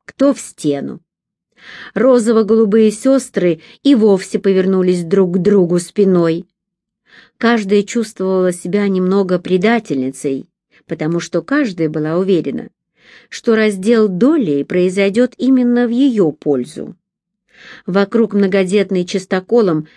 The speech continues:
стояли четыре хмурые девицы. Присутствовал и брат двоюродный с женой, и Шурин, и все племянники. Лена Питерская приехала с мужем.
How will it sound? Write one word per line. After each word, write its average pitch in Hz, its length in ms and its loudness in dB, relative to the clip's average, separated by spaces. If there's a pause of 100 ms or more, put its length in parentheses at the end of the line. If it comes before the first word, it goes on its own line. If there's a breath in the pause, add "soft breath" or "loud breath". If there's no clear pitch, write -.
(100 loud breath)
стояли 196 520 0
четыре 208 460 0
хмурые 190 500 0
девицы. 170 680 -4 (540)
Присутствовал 180 920 -2
и 165 100 -2
брат 226 400 0
двоюродный 233 680 2
с 202 60 -4
женой, 220 560 2 (580)
и 185 140 2
Шурин, 277 760 4 (460)
и 220 100 2
все 214 320 -2
племянники. 285 1040 2 (840)
Лена 208 460 4
Питерская 185 680 -4
приехала 185 580 0
с 180 140 -12
мужем. 175 520 -2